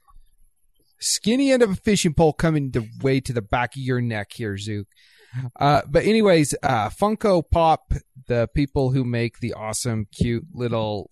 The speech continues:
vinyl figurines, have announced the of-, first official Dancing Groot. So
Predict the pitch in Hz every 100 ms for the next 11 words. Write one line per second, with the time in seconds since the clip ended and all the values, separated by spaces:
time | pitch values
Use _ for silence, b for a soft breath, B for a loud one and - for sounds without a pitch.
0 | _ 110 117 117 113 110 123 107 113 110
1 | 107 107 - _ _ _ _ 131 123 113
2 | 110 87 117 113 113 - - - 127 113
3 | 107 - _ _ 170 170 - - 131 -
4 | 156 139 - 143 127 117 _ - 120 120
5 | - 127 113 101 117 113 117 107 - -
6 | _ _ _ _ - - 135 127 123